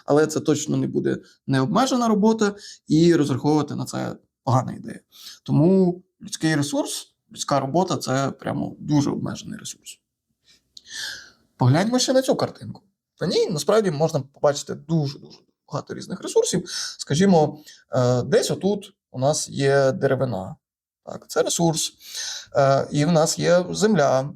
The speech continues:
До речі, тут не так багато місця для поселення, та, то це, ну, десь, там, скажімо, та,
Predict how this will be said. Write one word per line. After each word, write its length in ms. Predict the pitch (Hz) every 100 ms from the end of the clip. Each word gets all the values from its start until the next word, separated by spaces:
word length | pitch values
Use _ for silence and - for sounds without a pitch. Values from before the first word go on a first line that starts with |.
| _
До 100 | -
речі, 260 | 123 131 135
тут 360 | - 151 - -
не 160 | 143
так 200 | 139 131
багато 300 | - 147 139
місця 320 | 214 202 - -
для 140 | -
поселення, 560 | - 156 196 440 294 156
та, 260 | 135 151 - - - - _
то 280 | - 135 123
це, 320 | - 123 160 208 196 - - 190
ну, 220 | 226 -
десь, 340 | 110 - - _
там, 100 | _
скажімо, 500 | - - - - 64 -
та, 200 | 65